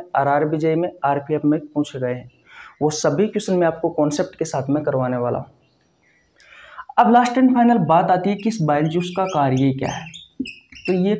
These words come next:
कार्य है भैया, ये वसा के पाचन में सहायक होता है, ये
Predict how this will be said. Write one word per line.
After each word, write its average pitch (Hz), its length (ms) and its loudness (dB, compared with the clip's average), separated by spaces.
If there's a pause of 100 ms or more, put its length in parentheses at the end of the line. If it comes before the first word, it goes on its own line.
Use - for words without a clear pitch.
कार्य 151 400 2
है 175 240 0
भैया, 143 200 2
ये 175 260 0
वसा 160 280 -2
के 208 140 -8
पाचन 151 360 -2
में 160 140 2
सहायक 139 440 -6
होता 135 200 -10
है, - 80 -18 (1700)
ये 147 60 0